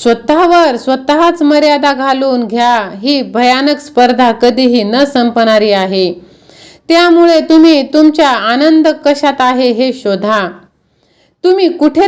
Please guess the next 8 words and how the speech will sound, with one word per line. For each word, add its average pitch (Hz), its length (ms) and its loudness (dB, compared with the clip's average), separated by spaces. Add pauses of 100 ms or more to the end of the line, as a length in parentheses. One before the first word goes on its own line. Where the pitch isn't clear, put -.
थांबायचं 330 640 2
हे 285 200 2
तुम्ही 294 440 0
ठरवा. 247 800 -2 (140)
हे 277 300 0
स्पर्धेचं 254 760 0
जग 262 360 -2
आहे. 208 600 -6